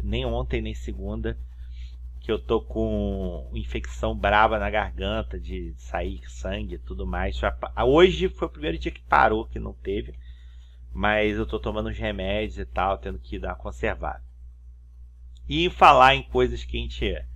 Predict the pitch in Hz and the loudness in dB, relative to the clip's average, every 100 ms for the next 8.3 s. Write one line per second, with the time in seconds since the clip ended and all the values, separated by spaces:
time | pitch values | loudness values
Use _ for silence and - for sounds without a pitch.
0 | - - - - - - - - 139 - | -10 -8 -8 -10 -10 -10 -10 2 2 4
1 | 170 180 - 165 165 165 180 - 190 143 | 4 2 8 10 10 6 2 0 -2 -2
2 | 110 - 92 - - - 147 196 226 220 | -2 -4 -6 -6 -10 -2 8 8 8 4
3 | 196 - 170 147 135 - 139 - 127 113 | 4 4 4 6 4 2 -4 -2 -2 -2
4 | 110 107 139 127 - 127 143 - 131 127 | 0 4 4 4 0 0 0 0 2 2
5 | - 127 151 131 110 120 143 - - - | 2 2 4 4 0 0 0 -2 -4 -2
6 | 147 143 139 - 131 123 127 120 104 95 | -2 -2 -4 -4 -2 -2 -2 -2 -4 -4
7 | 98 - - 135 147 - 156 170 165 - | -4 -4 -2 -2 -2 -2 0 2 0 2
8 | 139 151 - | 2 0 -4